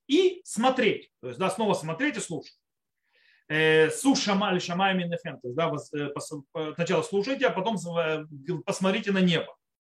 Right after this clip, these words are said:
Э, интересно, что вот это вот пророчество очень похоже, скажем так, параллельно второй главе книги Ишаяу.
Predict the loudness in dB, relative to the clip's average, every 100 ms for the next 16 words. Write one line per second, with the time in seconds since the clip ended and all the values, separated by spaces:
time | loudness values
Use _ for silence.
0 | _ _ _ _ _ _ _ _ _ _
1 | _ 2 6 8 6 6 4 2 2 2
2 | 0 -6 _ _ _ _ -6 0 2 2
3 | 0 -2 0 0 4 2 2 -2 -2 0
4 | -2 -6 -4 -4 -4 -6 -6 -6 -8 -4
5 | -2 -2 -4 -4 -4 -6 -2 2 4 2
6 | 0 -2 -2 -2 -2 -4 0 2 4 2
7 | 2 2 2 0 -2 0 -2 -4 -4 -4
8 | -4 -2 -6